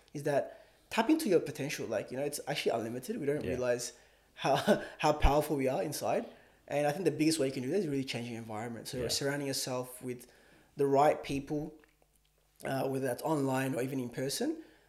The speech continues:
Speaker 1: can really play a big part in changing the course of your life.
Speaker 2: Yeah.
Speaker 1: And I think, I, I think we're both testament of that. And, um, our failures have led to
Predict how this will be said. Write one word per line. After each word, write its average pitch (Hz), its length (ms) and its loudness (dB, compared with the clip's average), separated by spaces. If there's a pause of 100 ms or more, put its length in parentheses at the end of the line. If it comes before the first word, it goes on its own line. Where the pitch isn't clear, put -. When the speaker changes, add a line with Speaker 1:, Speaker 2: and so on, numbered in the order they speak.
(140)
Speaker 1:
can 147 160 -2
really 151 300 2
play - 320 -4
a 131 40 -2
big 131 220 -8
part 127 280 -4
in 117 320 -10 (120)
changing 127 280 -6
the 107 60 -6
course 110 280 -8
of 113 80 -12
your 101 100 -4
life. 113 380 -4 (420)
Speaker 2:
Yeah. 120 120 -4
Speaker 1:
And 120 200 -6
I 135 100 -4
think, 143 180 -6
I, 131 240 -2
I 131 40 -4
think 135 180 -6
we're 127 100 -2
both 120 340 -4
testament 131 380 -6
of - 80 -14
that. 113 200 -2
And, 110 220 -10 (560)
um, 120 380 -4 (680)
our 143 120 -4
failures 156 440 2
have 131 140 -2
led 135 300 -4
to 135 360 -6